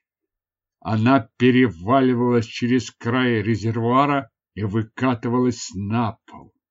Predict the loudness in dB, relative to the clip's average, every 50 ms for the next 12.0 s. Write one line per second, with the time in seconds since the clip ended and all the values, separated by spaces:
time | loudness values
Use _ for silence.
0 | _ _ _ _ -6 0 2 2 2 4 4 4 4 4 4 2 4 6 6 6
1 | 4 4 4 4 4 2 0 0 2 4 4 4 4 4 4 4 4 4 2 2
2 | 4 4 4 4 4 4 4 2 2 2 2 4 2 2 2 0 0 2 2 4
3 | 4 2 2 0 0 0 0 0 0 -2 -4 -4 0 4 4 6 4 4 2 2
4 | 2 2 2 0 2 2 0 0 0 0 0 2 4 4 4 4 2 0 2 2
5 | 0 0 -2 -2 -8 -2 0 2 2 0 -2 -6 -4 -2 -2 -2 -4 -8 -14 -14
6 | -6 0 0 2 2 2 0 -2 -6 -8 -8 -10 _ _ _ _ _ -16 -10 -4
7 | 0 2 4 4 4 2 0 0 2 4 4 4 2 0 -4 _ _ _ _ _
8 | _ -2 2 4 4 4 4 2 0 -2 0 0 0 0 0 0 0 0 0 2
9 | 4 4 4 2 4 6 6 6 6 4 -2 -6 -10 -6 2 4 6 6 6 4
10 | 2 2 -2 -6 -8 -10 -10 -14 -10 -2 0 2 2 4 6 6 4 4 4 2
11 | 0 2 4 4 2 2 2 -2 -12 -14 -10 -4 0 2 4 4 4 2 -2